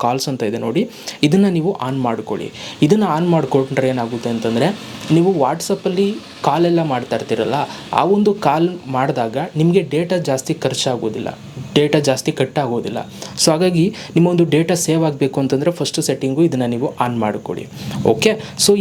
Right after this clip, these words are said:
ಇನ್ನು ಸೆಕೆಂಡ್ ಸೆಟ್ಟಿಂಗ್ ಬಂದು ಇಲ್ಲೇ ಇದೆ, ಮೀಡಿಯಾ ಅಪ್ಲೋಡ್ ಕ್ವಾಲಿಟಿ ಅಂತ ಇದೆ.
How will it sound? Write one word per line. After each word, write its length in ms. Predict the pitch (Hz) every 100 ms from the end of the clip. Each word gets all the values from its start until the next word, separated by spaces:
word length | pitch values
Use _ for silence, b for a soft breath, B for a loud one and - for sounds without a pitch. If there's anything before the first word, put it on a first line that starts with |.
| 202
ಇನ್ನು 160 | 190 202 - -
ಸೆಕೆಂಡ್ 320 | 165 214 214 190
ಸೆಟ್ಟಿಂಗ್ 300 | 170 170 147
ಬಂದು 160 | 139 143 160
ಇಲ್ಲೇ 200 | 156 190 156
ಇದೆ, 140 | 135 165 143 156
ಮೀಡಿಯಾ 260 | 190 208 -
ಅಪ್ಲೋಡ್ 320 | - 165 165 156 -
ಕ್ವಾಲಿಟಿ 340 | 120 131 131 117
ಅಂತ 100 | 113
ಇದೆ. 100 | 101